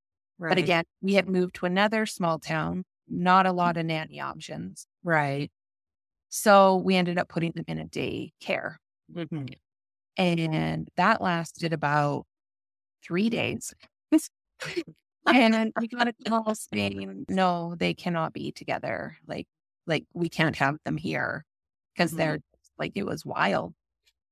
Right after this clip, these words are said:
Speaker 1: And so we actually made a decision at that time to separate our boys into two different day homes. And
Speaker 2: Oh.
Speaker 1: that was when they were, like, three and a half years old. And so, like,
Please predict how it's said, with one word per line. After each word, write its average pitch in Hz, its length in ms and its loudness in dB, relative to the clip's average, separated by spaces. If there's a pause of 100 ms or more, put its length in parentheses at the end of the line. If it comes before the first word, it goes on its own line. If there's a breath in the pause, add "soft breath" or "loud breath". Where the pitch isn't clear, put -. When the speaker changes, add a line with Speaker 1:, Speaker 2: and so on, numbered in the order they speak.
(120)
Speaker 1:
And 185 360 2
so 180 320 4
we 180 260 0
actually 180 400 0
made 170 180 2
a 165 60 -2
decision 165 720 -4 (420)
at 170 180 -4
that 175 240 -4
time 165 520 -4
to 165 120 -8
separate 139 800 -4 (160)
our 165 140 0
boys - 560 -6 (420)
into 170 260 0
two 180 240 -2
different 156 520 -6 (140)
day 156 240 2
homes. 156 560 -8 (1000)
And 170 440 0
Speaker 2:
Oh. 196 100 0
Speaker 1:
that 180 200 2
was 190 180 -8
when - 140 -20
they - 160 -20
were, 143 160 -10
like, 117 260 -6 (220)
three 165 160 -10
and 151 80 -4
a 156 40 -6
half 165 260 -8
years - 220 -6
old. - 280 -4 (840)
And 190 300 2
so, 180 260 2
like, 175 180 0